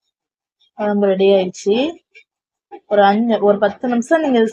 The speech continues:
மூடியை போட்டு சிம்ல வேக வச்சீங்கனாலே போதும். இது வந்து நான்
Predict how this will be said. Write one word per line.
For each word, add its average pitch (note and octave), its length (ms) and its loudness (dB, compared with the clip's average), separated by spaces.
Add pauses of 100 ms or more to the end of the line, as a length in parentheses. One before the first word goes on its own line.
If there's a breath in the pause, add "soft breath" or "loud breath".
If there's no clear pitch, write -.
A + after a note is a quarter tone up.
(160)
மூடியை B3+ 260 0
போட்டு A3 320 -2
சிம்ல B3 420 2
வேக G#3 100 4 (120)
வச்சீங்கனாலே G#3 480 0 (100)
போதும். G#3+ 340 2 (1120)
இது A3 200 2
வந்து B3 160 0
நான் A#3+ 220 4